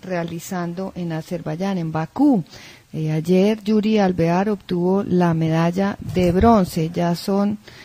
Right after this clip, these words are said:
eh, cuatro medallas que obtiene en Copas del Mundo, tres veces campeona.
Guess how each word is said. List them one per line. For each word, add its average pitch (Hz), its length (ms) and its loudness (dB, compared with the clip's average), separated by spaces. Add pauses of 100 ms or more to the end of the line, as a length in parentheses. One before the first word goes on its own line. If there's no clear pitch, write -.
(300)
eh, 175 340 -2
cuatro 196 380 4
medallas 180 440 0
que 185 100 -4
obtiene 165 480 -2
en 170 80 -6
Copas 180 340 -4
del 175 160 -2
Mundo, 202 360 -2
tres 180 280 0
veces 180 320 -4
campeona. 190 760 0